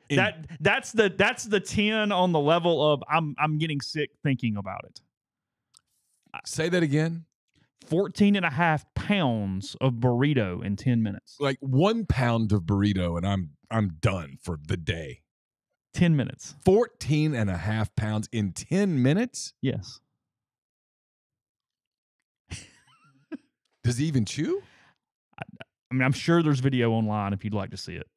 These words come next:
Speaker 2: I don't know the answer to that.
Speaker 1: Rizzo could do that.
Speaker 2: Fish, uh, shrimp, seven pounds in eight minutes of shrimp.
Speaker 1: It's a lot of shrimp.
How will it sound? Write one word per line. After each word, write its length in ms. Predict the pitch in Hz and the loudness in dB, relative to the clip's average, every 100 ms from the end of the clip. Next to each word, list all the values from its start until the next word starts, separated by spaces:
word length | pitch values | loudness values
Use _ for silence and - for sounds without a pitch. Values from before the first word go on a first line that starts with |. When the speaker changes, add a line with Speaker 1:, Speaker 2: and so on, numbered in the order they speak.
| - | -8
Speaker 2:
I 100 | 101 | -6
don't 200 | 98 - | -6 -6
know 100 | 95 | -8
the 120 | 92 | -8
answer 260 | 90 - - | -10 -12 -14
to 60 | - | -14
that. 140 | - - _ _ _ _ _ _ _ _ _ _ _ _ _ _ _ _ | -16 -18 _ _ _ _ _ _ _ _ _ _ _ _ _ _ _ _
Speaker 1:
Rizzo 280 | 120 135 117 | 0 0 -2
could 120 | 92 | -6
do 120 | 76 | -8
that. 240 | 71 67 - _ _ _ _ _ _ _ _ _ _ _ _ _ _ _ _ _ _ _ _ _ _ _ _ _ _ _ _ _ - _ _ _ _ _ _ _ _ _ - | -8 -10 -14 _ _ _ _ _ _ _ _ _ _ _ _ _ _ _ _ _ _ _ _ _ _ _ _ _ _ _ _ _ -20 _ _ _ _ _ _ _ _ _ 2
Speaker 2:
Fish, 240 | 175 180 160 - | 2 2 -2 0
uh, 320 | 131 127 120 | 2 2 2
shrimp, 600 | 110 - 151 151 180 - - | -2 -4 0 2 2 -2 -12
seven 500 | 127 - 151 147 151 | -14 -6 -2 0 0
pounds 560 | 139 135 139 143 147 135 | -2 0 0 0 0 0
in 120 | 113 | 0
eight 160 | 120 135 | 0 0
minutes 420 | 127 - - - _ _ _ - | -2 -2 -8 -20 _ _ _ -14
of 100 | 120 | -12
shrimp. 380 | - 131 - - _ _ _ _ _ _ _ | -4 -2 -2 -10 _ _ _ _ _ _ _
Speaker 1:
It's 80 | - | -20
a 40 | |
lot 260 | 69 67 64 | -16 -14 -14
of 80 | - | -14
shrimp. 260 | - 64 | -18 -20